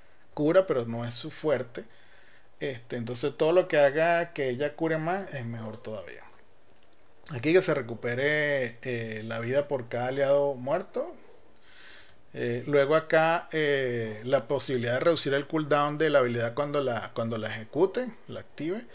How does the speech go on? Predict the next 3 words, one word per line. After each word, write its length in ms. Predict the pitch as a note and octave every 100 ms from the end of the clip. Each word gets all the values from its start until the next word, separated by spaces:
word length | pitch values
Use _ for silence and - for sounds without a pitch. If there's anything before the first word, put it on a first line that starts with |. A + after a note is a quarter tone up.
| - - - - -
Acá, 680 | A#2+ - B2 B2+ C3+ D3+ -
eh, 680 | D#3 D3+ C#3 C3 B2 A2 - - - - - - - - D3+
eh, 480 | B2 A2+ G#2+ G#2